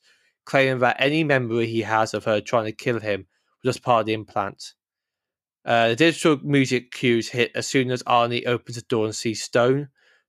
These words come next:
The movie is trying to tell us that Rico is reaching out and trying to end the fantasy. The fact that the same music is heard at the end of the movie when the credits are over is also indicative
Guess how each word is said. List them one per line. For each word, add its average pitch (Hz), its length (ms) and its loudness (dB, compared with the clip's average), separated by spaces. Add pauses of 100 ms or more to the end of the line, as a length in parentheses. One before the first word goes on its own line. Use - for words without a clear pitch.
The 135 60 -4
movie 147 300 4
is 143 80 0
trying 131 220 2
to - 60 -10
tell 123 120 4
us 113 100 0
that 117 180 -2
Rico 135 420 0
is 113 120 -2
reaching 127 300 0
out 113 160 4
and 117 80 -8
trying 117 200 -2
to 120 100 -6
end 120 180 -4
the 113 60 -6
fantasy. 110 600 -6 (1500)
The 127 80 -2
fact - 360 0
that - 320 2
the 151 100 -2
same 165 320 2
music 135 280 0
is 117 120 -8
heard 123 220 2
at 113 120 -2
the 123 120 2
end 131 180 2
of 120 80 -2
the 113 80 -4
movie 110 460 0
when 113 140 0
the 110 60 -4
credits 131 320 0
are 123 120 0
over 113 480 0
is 117 100 -12
also 131 240 0
indicative 120 960 -6